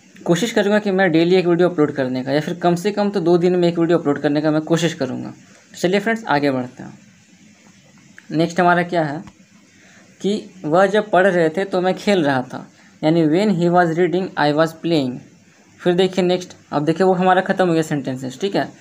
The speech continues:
और एक चीज़ मैं आपको ध्यान से बता देना चाहता हूँ friends, ध्यान से सुनिएगा। वो चीज़ ये है ना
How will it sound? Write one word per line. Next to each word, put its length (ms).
और 60
एक 140
चीज़ 120
मैं 60
आपको 200
ध्यान 280
से 120
बता 200
देना 140
चाहता 260
हूँ 80
friends, 220
ध्यान 180
से 60
सुनिएगा। 460
वो 380
चीज़ 300
ये 120
है 140
ना 220